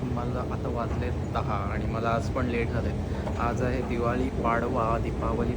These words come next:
पाडवा, त्याचं स्पेशल असं काय करायचं म्हणून मला टाईमच मिळत नाही. आमची आहे ना सध्या नवीन बिझनेसमध्ये आम्ही लोकं एंटर करतो आहे, so माझं पूर्ण शेड्यूल एवढं काम असतं की फुल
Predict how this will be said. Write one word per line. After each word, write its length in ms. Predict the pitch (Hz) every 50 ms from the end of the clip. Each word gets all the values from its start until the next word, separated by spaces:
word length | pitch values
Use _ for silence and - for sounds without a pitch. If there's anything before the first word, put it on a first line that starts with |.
| -
पाडवा, 380 | 123 117 113 113 117 120 120 - - - - - - - - - - - - -
त्याचं 260 | 127 123 - - - - -
स्पेशल 540 | - 135 131 127 127 - - - 131 135 139
असं 240 | 127 123 - 127
काय 120 | 131 131 127 123 123
करायचं 480 | 123 120 120 123 127 123 - 147 139
म्हणून 260 | 127 131 131 131 131 123
मला 180 | 117 127 127 127 123
टाईमच 360 | - 110 110 113 123 127 - -
मिळत 300 | 123 113 107 - - -
नाही. 120 | - 101 98
आमची 360 | 107 120 120 123 - 151 160
आहे 60 | 151
ना 540 | 135 - - - - - - - - - - -
सध्या 360 | - 135 123 123 123 131 131 131
नवीन 1040 | 131 131 127 120 117 117 117 127 135 131 131 131 127 127 127 127 123 120 120 - -
बिझनेसमध्ये 600 | 113 113 - 123 123 123 - 123 127 120 120 123
आम्ही 240 | 117 117 117 113 117
लोकं 200 | 117 117 123 117
एंटर 360 | 110 107 107 113 117 117 120
करतो 380 | 113 107 101 101 104 110 110
आहे, 500 | 110 104 101 101 101 - - - - - -
so 80 | 120
माझं 160 | 117 113 120 123 - -
पूर्ण 680 | - 147 156 156 156 156 160 165 160 160 160 156 156 156 151 147 -
शेड्यूल 560 | - - 120 120 117 127 131 135 139 139 127
एवढं 320 | 123 123 123 139 139 -
काम 260 | 127 123 127 131 131 131
असतं 340 | - - 131 127 120 - -
की 60 | 139 135 -
फुल 200 | 143 147 151 147